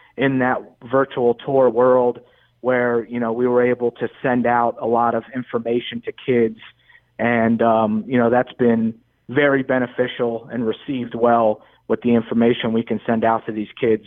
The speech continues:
So, you know, it's, I'm not diminishing the challenging times. It's just that fortunately for me,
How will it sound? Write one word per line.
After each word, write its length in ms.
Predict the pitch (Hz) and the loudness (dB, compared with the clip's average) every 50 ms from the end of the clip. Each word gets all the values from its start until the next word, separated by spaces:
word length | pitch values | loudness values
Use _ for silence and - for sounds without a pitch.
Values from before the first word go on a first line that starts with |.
| - | -4
So, 280 | - 127 120 120 113 - _ _ _ - _ _ _ _ | -4 -2 -2 -2 -4 -6 _ _ _ -20 _ _ _ _
you 80 | 127 | -2
know, 180 | 139 139 139 139 | 2 2 2 2
it's, 340 | 139 139 - - - - - _ _ _ _ | 2 -2 -8 -20 -20 -20 -20 _ _ _ _
I'm 160 | - 135 143 151 | -4 -4 -2 0
not 240 | 160 160 147 - | 0 -2 -2 -2
diminishing 840 | - 147 143 151 160 165 160 147 - - 170 151 147 147 147 143 - _ _ _ _ _ _ _ | -4 -6 -2 -2 -2 0 -2 -2 -4 -6 -6 -6 -6 -8 -12 -14 -16 _ _ _ _ _ _ _
the 240 | 123 131 127 123 123 - | -8 -6 -6 -8 -10 -6
challenging 540 | - 151 143 143 139 139 135 131 131 117 120 | -4 -2 0 0 0 -2 -4 -6 -8 -10 -10
times. 540 | - - 151 151 156 143 139 127 123 120 117 | -4 -2 0 0 2 0 0 -2 -2 -4 -8
It's 180 | 117 117 - - | -10 -14 -12 -12
just 140 | 139 127 _ _ | -12 -12 _ _
that 200 | - 127 123 - - - | -4 -4 -4 -6 -10 -8
fortunately 680 | - 151 156 151 151 - 147 139 135 120 123 127 131 127 - | 0 0 0 0 0 -4 -6 -6 -6 -6 -6 -8 -10 -10 -8
for 120 | - 123 113 | -6 -6 -6
me, 540 | 117 135 151 160 151 143 139 131 127 127 | -4 -4 -2 -2 -2 -2 -4 -8 -10 -10